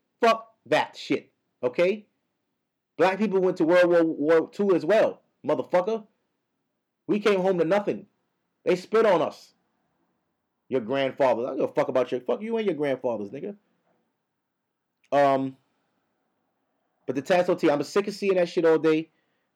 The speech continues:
okay? I haven't seen it in a while, <laughs> mainly because social media don't give a fuck about nothing you selling right now. So if you got something for sale and your page is not de-, de-, dedicated to that, people are not interested, all right? So that goes for your, your, your Fashion Nova ads.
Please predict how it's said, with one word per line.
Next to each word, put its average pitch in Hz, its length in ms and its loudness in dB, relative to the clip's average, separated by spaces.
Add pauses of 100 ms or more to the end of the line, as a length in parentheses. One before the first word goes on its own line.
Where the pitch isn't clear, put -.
okay? 151 400 -2 (560)
I 113 100 -2
haven't 180 200 2
seen 208 180 -2
it 202 60 2
in 156 60 -4
a 165 40 2
while, 139 360 0 (540)
<laughs> - 480 -14
mainly 165 320 2
because 151 460 0
social 165 260 0
media 170 140 0
don't 165 100 2
give 143 100 -4
a 123 60 -2
fuck 170 220 0
about 170 240 0
nothing 170 200 -2
you 196 80 -8
selling 185 280 0
right 131 180 -2
now. 107 160 -12 (340)
So 131 140 -2
if 120 100 0
you 180 80 -4
got 190 220 -2
something 190 220 -4
for 175 40 -16
sale 196 320 0
and 143 100 0
your 165 100 4
page 180 280 -2
is 170 100 -8
not 180 180 -4
de-, 139 240 -14
de-, 143 120 -6
dedicated 180 540 0
to 226 160 -4
that, 233 300 0 (760)
people 202 240 0
are 156 60 2
not 180 180 4
interested, 196 440 -4 (760)
all 123 80 -4
right? 180 280 -2 (560)
So 135 120 -4
that 156 140 0
goes 170 240 2
for 156 100 -10
your, 123 220 -8
your, 113 160 -6
your 113 160 -10
Fashion 165 400 -2
Nova 180 280 2
ads. 190 520 0